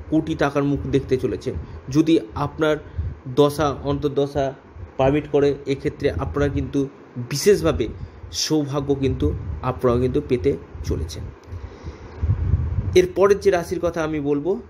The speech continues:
সেটি হচ্ছে মকর রাশি। মকর রাশির রাশিতেই কিন্তু শনির অবস্থান। শনি ডিগ্রিগত দিক থেকে কিন্তু powerful, এককভাবে নিজভঙ্গ ছেড়ে গেছে, এককভাবে অবস্থান করছে এবং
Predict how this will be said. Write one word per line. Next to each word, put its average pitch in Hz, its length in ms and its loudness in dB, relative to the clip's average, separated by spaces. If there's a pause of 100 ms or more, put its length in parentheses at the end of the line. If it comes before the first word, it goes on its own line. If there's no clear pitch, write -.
(640)
সেটি 131 260 0
হচ্ছে 131 180 2
মকর 110 400 -2
রাশি। - 260 -6 (360)
মকর 135 400 4
রাশির 180 300 2
রাশিতেই 180 460 0
কিন্তু 170 500 -2 (540)
শনির 139 400 2
অবস্থান। 113 460 -2
শনি 156 300 -4
ডিগ্রিগত 156 540 0
দিক 151 160 0 (100)
থেকে 147 180 2
কিন্তু 147 180 0 (140)
powerful, 127 500 2 (180)
এককভাবে 143 580 0 (320)
নিজভঙ্গ 160 760 2 (720)
ছেড়ে 139 300 4
গেছে, - 260 -4 (1400)
এককভাবে 165 500 4
অবস্থান 165 460 0
করছে 170 380 -2 (300)
এবং 165 320 2